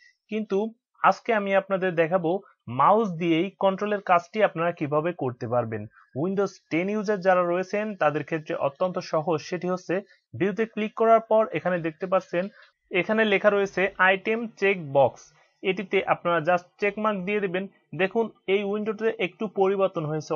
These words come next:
অর্থাৎ এখানে আসলে দেখুন একটি স্ক্রল টাইপের একটি অ্যারো চিহ্ন চলে আসতেছে এবং এখানে চেক মার্ক দেওয়ার বিষয়টি দেখাচ্ছে। এখানে যেটিতে আপনারা চেক মার্ক দিবেন সেটি কিন্তু কন্ট্রোলের কাজটি অটোমেটিক্যালি করে নিবে,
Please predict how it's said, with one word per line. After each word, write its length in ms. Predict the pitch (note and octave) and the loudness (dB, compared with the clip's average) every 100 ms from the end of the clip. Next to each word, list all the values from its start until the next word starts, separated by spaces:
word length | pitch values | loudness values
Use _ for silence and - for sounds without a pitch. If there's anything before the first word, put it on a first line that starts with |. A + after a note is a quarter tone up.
| D3+ | 0
অর্থাৎ 220 | D3+ F#3+ E3+ | 2 0 0
এখানে 220 | - G3 F#3 | -2 0 0
আসলে 180 | F3+ G3 D3+ D#3 | 0 -4 -2 -4
দেখুন 320 | E3 F#3+ D#3+ F3+ - _ _ | -4 -2 -4 -4 -12 _ _
একটি 260 | F#3+ F3 G3+ G3+ G3 | -8 -6 -8 -12 -18
স্ক্রল 300 | _ G#3+ A3 G#3+ | _ 0 2 2
টাইপের 380 | G3+ G3 G3+ G3+ - D#3 | 2 0 -2 -2 -4 -6
একটি 200 | - D#3+ - | -4 -4 0
অ্যারো 200 | E3+ F3+ | 0 0
চিহ্ন 160 | G3+ G3 G3 | -6 -6 -4
চলে 160 | F#3+ G3 G3 | 0 2 2
আসতেছে 320 | - G3+ G#3+ F3+ | 0 -6 -2 0
এবং 140 | D3+ E3 - | 0 -4 -8
এখানে 240 | D#3 E3 E3 F#3 | -8 -4 -4 -4
চেক 160 | G#3 G#3 G#3+ | -2 -2 -2
মার্ক 180 | G#3+ A3 F#3+ - | -2 -2 -4 -4
দেওয়ার 260 | E3 D#3+ D#3+ D#3+ | 2 4 2 0
বিষয়টি 360 | C#3+ E3 D3+ F#3 F#3 | -6 -4 -4 -4 -6
দেখাচ্ছে। 400 | C3 A#2 A#2+ - C3 B2+ _ _ - | -6 -6 -10 -6 -8 -8 _ _ -6
এখানে 220 | E3+ G#3+ G#3+ | -4 -2 -2
যেটিতে 380 | G3 G3 G#3 F#3+ G#3 | -2 -2 -4 2 2
আপনারা 280 | G3+ F#3+ F#3+ F#3 | 2 2 2 2
চেক 140 | F#3+ F#3+ G3+ | -2 -2 -2
মার্ক 160 | G#3 F3+ | -4 -2
দিবেন 240 | F3+ E3 F3+ G3+ _ _ | -4 -2 -2 -6 _ _
সেটি 200 | - F3 F#3 | -4 -4 -4
কিন্তু 240 | F#3+ F3 F#3+ G#3+ - | -6 -4 -4 -4 0
কন্ট্রোলের 440 | G#3+ G#3+ G#3+ G#3 G3+ | 0 0 -2 0 2
কাজটি 280 | F#3+ - A3 - | 2 0 -4 0
অটোমেটিক্যালি 640 | F3+ F#3 F3+ E3+ E3+ E3+ G3 - | 2 2 -2 -4 -2 -2 -4 -2
করে 180 | F3 D3 C3+ | -2 0 -2
নিবে, 160 | C3+ | -2